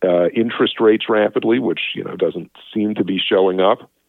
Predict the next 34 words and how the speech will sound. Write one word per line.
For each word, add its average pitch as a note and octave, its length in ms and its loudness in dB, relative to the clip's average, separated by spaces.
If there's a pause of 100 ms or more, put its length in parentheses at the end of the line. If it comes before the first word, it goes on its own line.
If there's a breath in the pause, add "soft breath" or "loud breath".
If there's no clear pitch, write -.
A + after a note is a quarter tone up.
(680)
uh, F#2 160 2
barring F#2+ 460 2
a F2 80 -6
collapse F2 500 -4
of F2 80 -8
confidence F2+ 680 -4
inspired F2 640 -2
maybe E2+ 300 -2
by D#2+ 220 -2 (100)
some E2+ 180 -10
trickle F#2+ 240 -4
down F2 220 -2
from - 160 -12
Home F2 260 -4
Capital, G#2+ 640 -2 (1000 soft breath)
uh, D#2+ 540 0
obviously, G#2+ 560 0
you G#2 120 -2
know, F2 160 -2 (280)
the F2+ 80 0
market F2+ 380 -2
can F#2+ 100 -4
always F2 300 0
turn, G2+ 260 -4
but G2 100 0 (140)
I, F#2+ 60 0
I F#2 40 4
don't G#2 320 0 (240)
see G#2+ 380 0
the F2 260 -4
same F#2+ 260 -2
reason F2+ 400 -4
for F2+ 120 -2
bearishness, F2 680 0